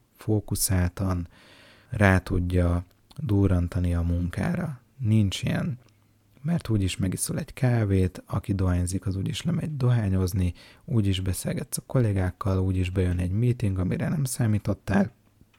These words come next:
kizökkensz a munkából, úgyis elmész ebédelni,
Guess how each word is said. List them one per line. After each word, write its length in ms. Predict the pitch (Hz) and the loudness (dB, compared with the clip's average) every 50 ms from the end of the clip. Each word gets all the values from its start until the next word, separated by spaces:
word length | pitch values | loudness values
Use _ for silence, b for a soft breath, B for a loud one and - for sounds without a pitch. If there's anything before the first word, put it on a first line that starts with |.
| - - - | -20 -14 2
kizökkensz 580 | - 123 107 101 98 - - 101 95 92 - - | 2 4 4 4 0 -2 -2 -4 -4 -4 -4 -4
a 40 | |
munkából, 720 | 104 120 131 135 131 - 113 104 98 98 98 95 92 - - | 0 0 0 0 0 0 -2 0 0 0 0 -2 -2 -4 -4
úgyis 340 | - 143 151 139 131 - - | -4 -2 -2 -2 -2 -2 0
elmész 340 | 123 113 110 107 104 - - | 0 0 2 0 -2 -2 -4
ebédelni, 600 | 110 101 101 98 92 98 98 98 98 95 95 95 | -2 0 0 0 0 0 -2 -2 -2 -2 -4 -6